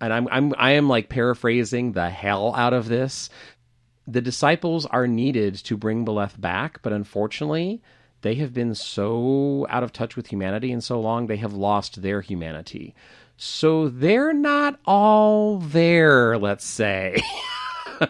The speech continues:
And that will come into play in a little bit. So, but she said, "We needed to do something to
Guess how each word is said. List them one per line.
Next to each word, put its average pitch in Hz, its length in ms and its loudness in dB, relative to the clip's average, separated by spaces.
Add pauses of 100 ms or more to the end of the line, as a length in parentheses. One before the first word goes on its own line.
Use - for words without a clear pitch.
(360)
And 151 400 6
that 156 180 6
will 170 80 4
come 156 200 2
into 131 120 4
play 120 220 2
in 110 80 2
a 110 40 0
little 90 200 -2
bit. - 200 -8 (440)
So, 120 960 2
but 123 120 -2
she - 160 -4
said, 127 760 2
"We 156 220 0
needed 151 320 4
to 139 80 -2
do 135 240 0
something 95 880 -6 (480)
to 113 1040 -2